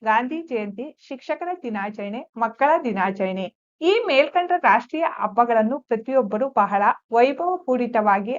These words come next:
ಅರ್ಥಗರ್ಭಿತವಾಗಿ ಆಚರಿಸುತ್ತಾ ಬಂದಿದ್ದಾರೆ. ಉಪಸಂಹಾರ. ಇಂದಿನ ಮಕ್ಕಳೇ ಮುಂದಿನ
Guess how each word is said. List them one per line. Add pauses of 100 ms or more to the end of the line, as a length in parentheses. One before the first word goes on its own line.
(100)
ಅರ್ಥಗರ್ಭಿತವಾಗಿ (200)
ಆಚರಿಸುತ್ತಾ
ಬಂದಿದ್ದಾರೆ. (1200)
ಉಪಸಂಹಾರ. (220)
ಇಂದಿನ
ಮಕ್ಕಳೇ
ಮುಂದಿನ